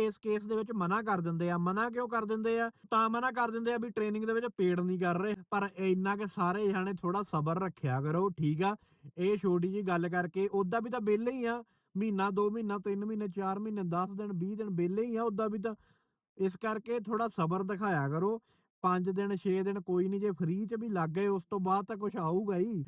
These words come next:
ਜਿੱਦਾਂ ਹੁਣ ਆਪਾਂ ਦੇਖਦੇ ਪਏ ਆ, ਬੰਦਿਆਂ ਨੂੰ ਥੋੜ੍ਹਾ ਸਟਰਗਲ ਕਰਨਾ ਪੈ ਰਿਹਾ ਜੌਬ ਲਈ, ਤੇ ਇਸ ਕਰਕੇ ਕੋਈ ਏਦਾਂ ਦਾ ਤੁਹਾਡੇ ਕੋਲ ਆਪਸ਼ਨ ਆਉਂਦਾ ਹੁੰਦਾ ਤੇ ਉਹਨੂੰ ਮਨਾ ਨਾ ਕਰਿਆ ਕਰੋ। ਭਾਵੇਂ ਅਨਪੇਡ ਟ੍ਰੇਨਿੰਗ ਆ, ਤੁਹਾਨੂੰ ਨਹੀਂ ਵੀ ਗਾਰੰਟੀ ਦੇ ਰਹੇ ਜੌਬ ਦੀ,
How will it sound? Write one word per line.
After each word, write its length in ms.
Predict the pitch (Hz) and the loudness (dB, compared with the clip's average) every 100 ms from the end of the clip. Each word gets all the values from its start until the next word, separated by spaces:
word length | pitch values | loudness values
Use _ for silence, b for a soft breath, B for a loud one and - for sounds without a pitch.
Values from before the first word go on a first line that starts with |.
| - | 0
ਜਿੱਦਾਂ 200 | 175 214 | 2 2
ਹੁਣ 120 | 214 | 2
ਆਪਾਂ 220 | 208 226 | 2 0
ਦੇਖਦੇ 360 | 196 196 202 220 | 2 2 2 -2
ਪਏ 160 | 214 | -2
ਆ, 60 | 214 | -2
ਬੰਦਿਆਂ 320 | 208 196 208 | 0 0 0
ਨੂੰ 80 | 202 | 0
ਥੋੜ੍ਹਾ 200 | 202 220 | 0 -2
ਸਟਰਗਲ 400 | - 190 196 220 | 0 -2 0 0
ਕਰਨਾ 300 | 214 - 202 | -2 -2 -2
ਪੈ 240 | 185 170 | 0 0
ਰਿਹਾ 200 | 170 202 | 2 2
ਜੌਬ 320 | 190 165 151 165 | 2 2 2 2
ਲਈ, 200 | 190 233 - | 2 0 -4
ਤੇ 120 | 190 | -2
ਇਸ 100 | 185 | -2
ਕਰਕੇ 280 | 214 214 214 | -2 -4 -2
ਕੋਈ 180 | 226 208 | 0 0
ਏਦਾਂ 260 | 170 202 | 0 -2
ਦਾ 60 | 208 | -2
ਤੁਹਾਡੇ 280 | 220 196 185 | -2 -2 0
ਕੋਲ 140 | 196 | 0
ਆਪਸ਼ਨ 360 | 190 170 214 185 | 0 -2 -2 0
ਆਉਂਦਾ 220 | 180 190 | 0 0
ਹੁੰਦਾ 240 | 190 202 | 0 0
ਤੇ 80 | 220 | -2
ਉਹਨੂੰ 180 | 220 214 | -2 0
ਮਨਾ 280 | 170 185 214 | 0 0 2
ਨਾ 240 | 156 151 | 2 2
ਕਰਿਆ 260 | 160 165 175 | 0 -2 -2
ਕਰੋ। 240 | 196 208 - | -2 -4 0
ਭਾਵੇਂ 280 | 208 190 214 | 0 2 0
ਅਨਪੇਡ 500 | 196 196 190 214 208 | 0 0 0 0 0
ਟ੍ਰੇਨਿੰਗ 420 | 202 202 202 190 | 0 0 0 0
ਆ, 100 | 196 | 0
ਤੁਹਾਨੂੰ 260 | 214 220 190 | -2 -2 0
ਨਹੀਂ 220 | 180 208 | 0 0
ਵੀ 100 | 233 | -2
ਗਾਰੰਟੀ 400 | 208 196 180 190 | -2 -2 0 0
ਦੇ 240 | 175 170 | 0 0
ਰਹੇ 120 | 185 185 | 0 0
ਜੌਬ 280 | 180 180 | 0 0
ਦੀ, 180 | 170 220 | 0 -2